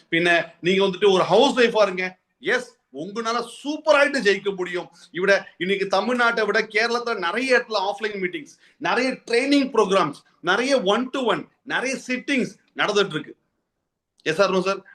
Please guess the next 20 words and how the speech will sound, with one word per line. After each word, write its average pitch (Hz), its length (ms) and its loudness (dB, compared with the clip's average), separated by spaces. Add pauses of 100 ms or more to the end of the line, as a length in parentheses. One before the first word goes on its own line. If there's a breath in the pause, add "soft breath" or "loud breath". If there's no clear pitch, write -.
அந்த 190 440 0
சிட்டிங்ஸை 175 540 -2 (320)
எல்லாத்தையுமே 214 880 2 (300 soft breath)
ஹண்ட்ரட் 269 540 0
பர்சன்ட் 233 360 -6 (100)
யூஸ் 202 240 -8
பண்ணுங்க. 180 300 0 (400 soft breath)
நீங்க 220 400 2
உங்களுக்கு 190 420 0
ஒரு 156 160 -4
கோலை 262 320 6
ஃபிக்ஸ் 170 240 -8
பண்ணுங்க 147 280 -4 (240 loud breath)
சார். 240 240 -4
கம்பெனி 214 520 0 (300 soft breath)
வரும்போது 226 540 0
எதுவுமே 240 280 -4
இல்ல 214 140 0
சார், 127 240 -6 (320)
இன்னைக்கு 220 500 -4